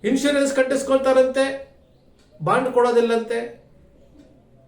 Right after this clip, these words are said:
ಆ ಸಂಸ್ಥೆಯ ಮುಖ್ಯಸ್ಥರು ಹೇಳ್ತಾರೆ ಅಂಕೋಲಾದಲ್ಲಿ, "ನಾವು ಸಾಲ ಕೊಡುವುದಿಲ್ಲ, ನಾವು ಕೊಡೋದಿಲ್ಲ, ಬ್ಯಾಂಕ್ನವ್ರು ಸಾಲ ಕೊಡ್ತಾರೆ, ನಾವು ಮಧ್ಯವರ್ತಿಗಳಾಗಿ ಮಾಡ್ತೇವೆ."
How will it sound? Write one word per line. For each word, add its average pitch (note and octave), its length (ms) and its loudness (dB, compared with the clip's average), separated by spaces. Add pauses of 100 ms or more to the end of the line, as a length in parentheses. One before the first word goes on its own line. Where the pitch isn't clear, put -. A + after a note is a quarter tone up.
(920)
ಆ A3 220 2
ಸಂಸ್ಥೆಯ C4+ 540 2
ಮುಖ್ಯಸ್ಥರು C#4 600 0
ಹೇಳ್ತಾರೆ C#4 420 2
ಅಂಕೋಲಾದಲ್ಲಿ, C4 1000 2
"ನಾವು C#4+ 360 0
ಸಾಲ C#4+ 440 0
ಕೊಡುವುದಿಲ್ಲ, B3+ 720 4
ನಾವು C4 360 0
ಕೊಡೋದಿಲ್ಲ, B3+ 480 4 (120)
ಬ್ಯಾಂಕ್ನವ್ರು C#4 580 2
ಸಾಲ B3+ 280 2
ಕೊಡ್ತಾರೆ, A#3+ 680 -2
ನಾವು G#3 340 -2
ಮಧ್ಯವರ್ತಿಗಳಾಗಿ C4 880 0
ಮಾಡ್ತೇವೆ." A3 880 -2